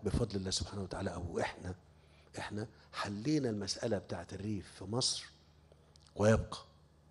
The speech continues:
إن طب أنا هعمل إيه في أي تعدي آخر بعد ما نحل المسألة؟ إحنا الدكتور ألف قال ألف وخمسمية قرية،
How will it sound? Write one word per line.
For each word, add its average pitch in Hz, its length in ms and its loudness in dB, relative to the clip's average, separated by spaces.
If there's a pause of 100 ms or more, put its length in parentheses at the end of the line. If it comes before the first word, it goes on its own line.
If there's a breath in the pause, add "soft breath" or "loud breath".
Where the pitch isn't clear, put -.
(520)
إن 90 720 0 (760)
طب 95 160 0
أنا 110 120 6
هعمل 107 440 0
إيه 104 220 -2 (360)
في - 100 -2
أي 110 160 6
تعدي 98 460 2
آخر 98 380 2 (800)
بعد 98 240 0
ما 92 120 -4
نحل 98 240 -6
المسألة؟ 87 420 -6 (1600 loud breath)
إحنا 98 440 0
الدكتور 92 720 -6
ألف 139 200 0
قال 117 380 -2
ألف 113 180 -8
وخمسمية 107 340 -4
قرية، 90 320 -10